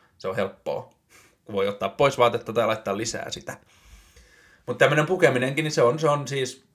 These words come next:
ei sekään ole mikään simppeli juttu. Et kyllä tässä on niinku aika paljon kaikkea ollut tässä niinku opeteltavaa.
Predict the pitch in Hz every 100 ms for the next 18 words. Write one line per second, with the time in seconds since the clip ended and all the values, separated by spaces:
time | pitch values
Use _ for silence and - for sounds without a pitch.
0 | _ _ _ _ 127 110 123 147 120 117
1 | 110 104 117 104 - 90 95 92 - -
2 | 85 101 - 135 131 156 180 170 151 135
3 | 135 - _ - _ - 151 180 202 123
4 | 113 110 107 98 104 101 - 92 92 95
5 | 95 92 85 85 - - - _ _ _
6 | 107 95 - - - _ _ _ _ _
7 | - 107 107 98 80 - 73 52 65 117
8 | _